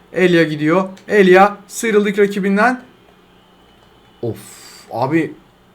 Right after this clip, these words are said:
bizim oyuncunun içinden mi geçti orada ya? Anlamadım he. Şimdi Ndongala. Guari sıyrılırsa Guari. Haydi Guari. Olmadı. Guari çekti şimdi.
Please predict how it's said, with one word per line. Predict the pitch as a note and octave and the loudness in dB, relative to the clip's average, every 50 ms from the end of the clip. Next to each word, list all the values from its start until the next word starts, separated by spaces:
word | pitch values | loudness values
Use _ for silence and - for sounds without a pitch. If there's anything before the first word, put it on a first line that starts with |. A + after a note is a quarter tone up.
| _ _ - | _ _ -18
bizim | A#2 A2 G#2+ A#2 D3 E3+ E3+ | -14 -12 -10 -6 -4 -4 -2
oyuncunun | E3+ E3 D#3+ F3+ - | -2 -2 -4 -6 -8
içinden | B2 B2 - - C#3+ D#3+ F#3 G3 | -8 -12 -12 -10 -6 -4 -2 -2
mi | F#3+ - | -2 -2
geçti | - A2 G#2+ G2+ - - A2+ | -4 -6 -8 -8 -10 -12 -10
orada | G#2 G2+ G2 G2 G2+ | -10 -10 -8 -8 -8
ya? | G2+ G#2+ | -8 -6
Anlamadım | A2 A2 A2 A#2 C3+ D3+ D3+ B2 G2 G2 G2+ | -6 -6 -6 -6 -6 -6 -6 -6 -8 -8 -8
he. | G#2+ G#2 F#2+ F#2+ - - _ | -8 -10 -12 -14 -16 -20 _
Şimdi | - - - - E3 D3 B2+ A#2+ A2+ G#2+ | -20 -14 -10 -8 -8 -6 -6 -6 -6 -6
Ndongala. | G#2 G#2 A2+ A#2 B2 C3+ C#3+ D3 D3 D3+ D#3+ - - _ _ _ _ _ _ _ _ _ _ _ _ _ _ _ _ _ _ _ - - | -6 -8 -8 -8 -4 -4 -2 0 0 -2 -2 -6 -12 _ _ _ _ _ _ _ _ _ _ _ _ _ _ _ _ _ _ _ -6 -2
Guari | C3+ D#3 E3 E3+ D#3+ E3 G3+ A3+ | 0 2 2 2 2 2 0 0
sıyrılırsa | - - F3+ F3+ F3+ G#3+ A#3+ G#3 - - A3 B3+ | -2 -2 0 0 2 0 0 -2 -2 0 2 2
Guari. | B3 F#3 G3+ A3+ B3+ C4 B3 A3+ A#3 C4+ D#4 D4+ - - _ _ _ _ - | 2 2 2 4 4 2 2 0 -2 -4 -4 -6 -10 -18 _ _ _ _ -8
Haydi | - D#3+ F#3+ C4+ D4+ C#4+ C4+ | -2 0 0 2 0 0 -2
Guari. | G#3 A3 G#3 G3 F#3 F#3 A3 B3+ D4+ D#4+ D4 - - _ _ _ _ _ _ - | 0 2 2 2 2 0 0 -2 -4 -6 -8 -10 -18 _ _ _ _ _ _ -10
Olmadı. | - D#3+ E3+ F3 E3+ E3+ E3 F#3+ | -6 -4 -2 -2 -2 -2 -2 -2
Guari | G#3+ F#3 F3 D#3+ D#3+ D#3+ | 0 2 2 2 2 0
çekti | D#3+ - G#3 F#3+ F#3 F#3+ | 0 0 -2 -2 -2 -4
şimdi. | F#3+ - G3+ F#3+ F#3 F#3 F#3 F3+ F3+ E3+ | -6 -4 -2 0 2 4 4 4 4 2